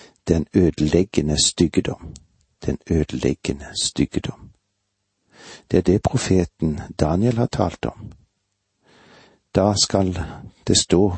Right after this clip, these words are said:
på det hellige sted. Forstå det, den som leser. Dette er signalet til den, til denne rest,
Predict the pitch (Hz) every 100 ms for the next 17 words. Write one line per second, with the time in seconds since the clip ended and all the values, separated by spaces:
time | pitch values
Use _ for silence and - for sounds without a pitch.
0 | - 90 82 87 - 87 - 95 - -
1 | - 123 - - _ _ _ _ _ _
2 | _ _ - - - - - 107 - -
3 | - - - - - - - - - 73
4 | 73 - 71 69 - - - - - _
5 | _ _ _ _ _ _ _ _ _ _
6 | - - - - - - - 131 117 -
7 | - - 110 92 92 107 107 104 95 90
8 | 87 - - - - 95 90 98 120 -
9 | -